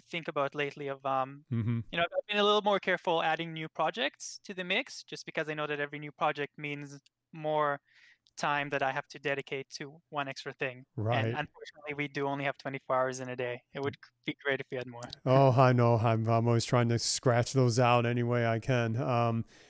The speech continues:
Speaker 2: but speaking of things that have been a huge part of your time, um,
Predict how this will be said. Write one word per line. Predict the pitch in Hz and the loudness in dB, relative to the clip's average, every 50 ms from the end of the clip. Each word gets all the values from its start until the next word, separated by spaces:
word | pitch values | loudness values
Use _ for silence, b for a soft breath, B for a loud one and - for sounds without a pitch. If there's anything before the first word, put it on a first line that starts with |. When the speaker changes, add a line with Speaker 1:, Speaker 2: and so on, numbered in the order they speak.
| b b | b b
Speaker 2:
but | - 139 131 | 4 4 4
speaking | - - 156 160 160 160 147 139 | 6 6 6 6 6 6 6 6
of | 139 135 131 - | 6 4 4 4
things | 151 143 143 143 135 - | 4 6 6 6 4 4
that | 143 131 127 | 4 4 6
have | 127 123 120 123 131 | 4 2 0 0 0
been | 139 131 131 123 | 0 2 2 2
a | 120 120 | 2 2
huge | 127 135 135 120 - - | 4 4 2 2 0 2
part | 147 139 135 123 | 2 4 4 4
of | 117 | 2
your | 120 113 110 | 0 -2 -2
time, | - 139 151 190 208 151 120 120 120 120 117 123 - 127 | -2 0 2 4 4 4 4 2 2 0 0 -2 -2 0
um, | 127 120 120 120 117 117 117 117 | 0 2 2 2 0 0 -2 -2